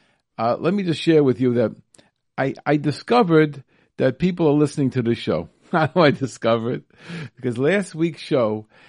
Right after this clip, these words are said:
I, I had, uh, discussed a particular hashgacha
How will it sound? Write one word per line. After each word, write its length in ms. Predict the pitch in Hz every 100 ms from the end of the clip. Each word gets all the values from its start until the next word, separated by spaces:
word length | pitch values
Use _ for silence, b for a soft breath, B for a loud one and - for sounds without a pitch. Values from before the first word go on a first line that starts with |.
| B B -
I, 300 | - 123 117
I 200 | - 120 120
had, 440 | 117 139 131 113
uh, 400 | 113 104 95 69
discussed 680 | 120 123 117 - 143 143 -
a 140 | 98
particular 600 | 104 110 - 143 143 123
hashgacha 680 | 113 107 - 117 117 113